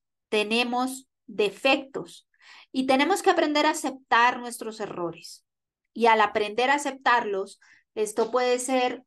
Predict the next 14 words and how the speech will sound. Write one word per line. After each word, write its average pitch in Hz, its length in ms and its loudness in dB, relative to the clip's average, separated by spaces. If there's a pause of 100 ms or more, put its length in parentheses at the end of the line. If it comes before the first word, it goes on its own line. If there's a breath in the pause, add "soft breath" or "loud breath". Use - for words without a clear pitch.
(140)
una 247 380 0
gran 277 500 0
fuente 233 840 -4 (360)
de 214 180 -2
crecimiento 240 1120 -4
y 233 140 0
autoaceptación. 190 1120 -2 (1500)
Entonces, 233 960 -2 (180)
yo 254 100 -6
quiero 294 180 0
invitarlos 302 720 2
a 320 100 -8
que 262 100 -2
reflexionen 226 1040 -4